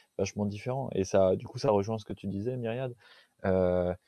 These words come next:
euh, quelqu'un qui, euh, qui, euh, taffe toute la journée et puis qui, le soir, euh, se couche plus tard pour pouvoir écrire son scénario, le matin,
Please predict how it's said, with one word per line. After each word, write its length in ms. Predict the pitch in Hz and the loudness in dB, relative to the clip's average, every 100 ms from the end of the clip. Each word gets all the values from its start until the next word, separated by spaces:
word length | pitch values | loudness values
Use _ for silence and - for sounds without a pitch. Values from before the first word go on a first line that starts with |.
| _ _ - | _ _ -10
euh, 140 | 87 92 | -6 2
quelqu'un 400 | 110 113 147 143 | 2 4 0 0
qui, 320 | - 131 127 | -2 4 8
euh, 220 | 107 101 | 8 6
qui, 320 | - 110 110 | 0 -2 2
euh, 640 | 98 87 87 90 - - 92 | 4 2 0 -4 -6 -6 -2
taffe 300 | 110 110 - 92 | -2 -2 -4 -4
toute 140 | - 101 | -4 -2
la 120 | 98 | -2
journée 440 | 98 98 104 107 | -2 -2 0 2
et 60 | 98 | 0
puis 240 | - 95 | -2 -6
qui, 180 | - 98 | -4 -2
le 160 | 95 104 | 0 0
soir, 560 | - 117 117 117 107 - _ _ _ - | 0 0 0 -2 -8 -18 _ _ _ -8
euh, 600 | 98 92 90 90 85 87 | -2 0 0 -2 -2 -4
se 180 | 90 98 | -6 -8
couche 300 | - 117 - | -6 -6 -8
plus 180 | 113 117 | -10 -8
tard 440 | - 110 113 110 _ _ _ | -2 0 0 -4 _ _ _
pour 160 | - 98 | -4 -4
pouvoir 340 | 104 107 104 | 2 2 2
écrire 320 | 104 - 120 110 | 0 -4 -8 -8
son 160 | 113 | -10
scénario, 640 | 104 110 113 113 110 110 - _ _ - | -8 -8 -6 -6 -6 -6 -10 _ _ 0
le 120 | 104 | 2
matin, 540 | 107 107 117 117 117 | 4 2 0 0 -2